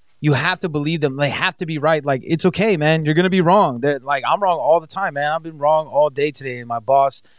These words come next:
made sure that I stayed late so that he, I could, uh, learn my lesson, I guess. I don't know, man. But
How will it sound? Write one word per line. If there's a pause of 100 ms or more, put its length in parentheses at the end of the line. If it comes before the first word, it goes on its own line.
(540)
made
sure
that
I
stayed
late
so
that
he,
I
could,
uh,
learn
my
lesson,
I
guess.
I
don't
know,
man.
But